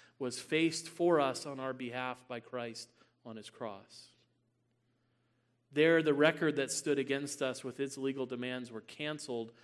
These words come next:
by the Son of God who died for our sins, who had everything we did judged against him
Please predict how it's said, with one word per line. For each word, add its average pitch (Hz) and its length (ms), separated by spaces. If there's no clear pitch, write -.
by 120 140
the 117 80
Son 135 260
of 123 160
God 123 260
who 120 120
died 123 440
for 113 220
our 110 180
sins, - 640
who 135 80
had 135 260
everything 160 540
we 185 220
did 123 580
judged 139 340
against 123 440
him 120 420